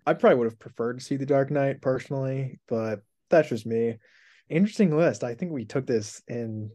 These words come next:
in completely <laughs> different ways. I think my list probably would be a more realistic of probably maybe the first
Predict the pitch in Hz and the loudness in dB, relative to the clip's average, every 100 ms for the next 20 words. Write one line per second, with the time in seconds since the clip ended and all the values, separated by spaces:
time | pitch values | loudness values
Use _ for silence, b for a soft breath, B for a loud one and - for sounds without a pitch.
0 | _ - 135 117 107 156 180 165 135 131 | _ -10 -8 -6 -2 0 2 2 2 0
1 | 120 135 127 120 117 _ _ _ _ _ | 2 2 2 0 -8 _ _ _ _ _
2 | _ - 147 165 117 127 143 156 135 - | _ -6 0 0 2 4 8 8 6 -4
3 | _ _ - 135 113 113 135 139 131 117 | _ _ 2 2 4 0 -2 -2 -2 -2
4 | 127 135 120 113 127 - 175 180 180 170 | -4 -2 0 -2 -4 -6 -6 -6 -6 -2
5 | 175 185 185 180 180 185 185 185 190 | 0 2 0 -2 -2 -4 -4 -6 -6